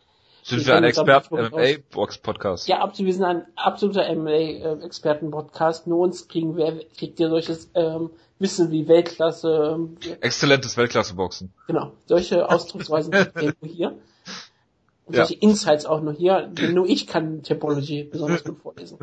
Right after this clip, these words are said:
Speaker 1: <laughs> Genau. Genau. Ja, ich glaube, wir konkludieren die Ausgabe damit auch. Äh,
Speaker 2: Ja, ja, klar. Also ich
Speaker 1: wünsche
Speaker 2: bin,
Speaker 1: noch
Speaker 2: ich
Speaker 1: eine
Speaker 2: bin am Ende, ich bin total müde.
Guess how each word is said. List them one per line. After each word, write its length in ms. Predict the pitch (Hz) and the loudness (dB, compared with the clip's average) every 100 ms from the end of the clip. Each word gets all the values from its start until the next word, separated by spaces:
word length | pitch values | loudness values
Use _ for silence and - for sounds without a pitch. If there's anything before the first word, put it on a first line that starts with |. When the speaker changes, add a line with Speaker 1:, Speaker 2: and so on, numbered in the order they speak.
| - | -4
Speaker 1:
<laughs> 1200 | 175 - - 1077 1077 1077 1077 1077 1077 1077 _ _ | -4 -2 -6 -6 -14 -16 -18 -18 -20 -20 _ _
Genau. 600 | - - 139 - - - _ _ _ _ _ _ 165 196 226 - - | -4 0 0 2 -4 -4 _ _ _ _ _ _ -8 -4 -6 -8 -4
Genau. 500 | 180 170 160 117 - _ _ 139 170 - | 0 4 2 0 -10 _ _ -10 -8 2
Ja, 180 | 220 | 4
ich 160 | 196 170 | 4 4
glaube, 260 | 175 208 180 | 2 2 0
wir 100 | 160 | -4
konkludieren 520 | 165 156 139 143 165 | -6 -8 -8 -4 -2
die 100 | 135 | 0
Ausgabe 460 | 113 120 117 107 | 0 0 -2 0
damit 220 | 107 117 117 | 0 -2 0
auch. 320 | 127 185 - _ _ _ _ _ _ _ _ _ _ _ | 0 0 -6 _ _ _ _ _ _ _ _ _ _ _
Äh, 300 | 104 104 101 | -4 -2 -2
Speaker 2:
Ja, 120 | 107 - _ | -4 -14 _
ja, 200 | 175 165 | 2 2
klar. 240 | 160 143 _ - | -2 -10 _ -16
Also 140 | 170 165 | -12 -10
ich 40 | |
Speaker 1:
wünsche 340 | 113 - 127 113 | -8 0 0 0
Speaker 2:
bin, 100 | 98 | -4
Speaker 1:
noch 180 | 117 | -8
Speaker 2:
ich 60 | - | -2
Speaker 1:
eine 140 | 113 | 2
Speaker 2:
bin 100 | 185 | 2
am 40 | 180 | 4
Ende, 200 | 185 196 | 2 2
ich 140 | 185 | 0
bin 140 | - 170 | -4 -10
total 260 | 170 165 | -8 -8
müde. 300 | 170 180 196 | -8 -6 -8